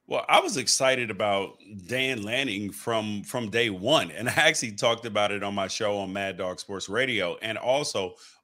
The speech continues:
on both of my podcasts, <laughs> Right Story Wrong and the Pac-twelve Apostles. Prior to, like, on, like, Monday, <laughs> we talked about Dan Lanning as the new head coach. We also brought up names like, uh,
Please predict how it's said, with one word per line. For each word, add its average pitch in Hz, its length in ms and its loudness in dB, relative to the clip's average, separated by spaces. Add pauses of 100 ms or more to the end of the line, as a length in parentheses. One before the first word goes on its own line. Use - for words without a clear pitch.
(100)
on 120 540 0
both 170 280 4
of 147 80 0
my 110 160 2
podcasts, 98 800 0
<laughs> - 0 -
Right 131 200 2
Story 120 280 -2
Wrong 107 320 -2
and 101 120 -2
the 98 40 -8
Pac-twelve 98 460 -4
Apostles. 104 600 -2 (580)
Prior 180 480 6
to, - 180 -12
like, 139 300 4 (100)
on, 143 240 4
like, 127 220 4
Monday, 131 840 2 (180)
<laughs> - 220 -20
we 151 320 0
talked 131 400 2
about 117 400 0
Dan 120 260 -4
Lanning 110 500 -4
as 110 320 -4
the 98 360 -10
new 113 240 -10
head 101 360 -8
coach. 170 440 0 (280)
We 123 120 -4
also 135 360 2
brought 117 220 2
up 107 160 -2
names 101 300 -6
like, 90 160 -6 (440)
uh, 107 340 -2